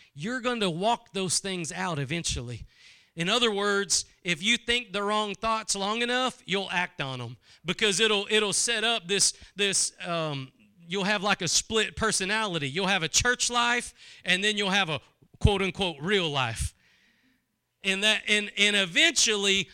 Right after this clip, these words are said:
they're gonna clash. Eventually, you're gonna have a civil war inside you. And so if you're gonna walk in obedience to God, you've gotta take those thoughts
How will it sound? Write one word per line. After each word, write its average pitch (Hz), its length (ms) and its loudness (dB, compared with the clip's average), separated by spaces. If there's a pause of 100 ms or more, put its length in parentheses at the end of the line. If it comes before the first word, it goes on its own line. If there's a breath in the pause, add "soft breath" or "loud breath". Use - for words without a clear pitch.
they're 214 220 0
gonna 196 200 -2
clash. 196 600 0
Eventually, 208 800 4
you're 214 180 -4
gonna 214 180 -2
have 202 140 -2
a 165 80 -2
civil 190 380 2
war 202 300 2
inside 170 520 0
you. 120 160 -10 (360 loud breath)
And 214 160 6
so 226 240 4
if 196 80 -2
you're 233 140 0
gonna 269 200 2
walk 240 420 2
in 240 100 -2
obedience 233 540 0
to 208 100 -6
God, 220 460 -2 (200 loud breath)
you've 220 200 -4
gotta 220 240 -2
take 226 320 -2
those 220 300 -4
thoughts 254 520 -4